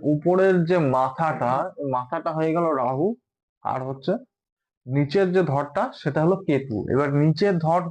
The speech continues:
কেতু হলো, এবার তার তো মাথা নেই, মাথা না থাকলে চোখ থাকবে না। তো যার জন্য কেতুর কোনো দৃষ্টি নেই,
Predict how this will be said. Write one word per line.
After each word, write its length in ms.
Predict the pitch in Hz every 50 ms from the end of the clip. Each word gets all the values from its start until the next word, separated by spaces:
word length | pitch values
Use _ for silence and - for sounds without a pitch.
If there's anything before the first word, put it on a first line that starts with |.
| - -
কেতু 260 | 180 170 160 - 185
হলো, 340 | 165 170 165 165 151 139 139
এবার 160 | 143 147 147
তার 180 | 143 147 131 151 156
তো 60 | - 165
মাথা 380 | 147 143 143 147 143 165 170
নেই, 220 | 160 143 135 131 131
মাথা 240 | 135 139 139 156
না 180 | 165 160 156 151
থাকলে 200 | 151 151 160 151 139
চোখ 200 | - 160 147 -
থাকবে 280 | - 143 127 120 127 135
না। 200 | 160 214 240 247 - - - _ _ _ _ _ _ _ _ _ _ _ _ _ _ _ - -
তো 180 | 135 131 120
যার 340 | 113 - 151 147 165 180 185
জন্য 420 | 175 196 202 196 196 202 208 220 214 - - _
কেতুর 520 | - 165 170 175 170 175 214 220 220 208 196
কোনো 460 | - 180 180 185 196 220 262 262 262 - _ _ _ _ _ - 139 127 127
দৃষ্টি 480 | 156 170 165 165 - - 190 190 196
নেই, 380 | 180 147 131 120 117 110 113 -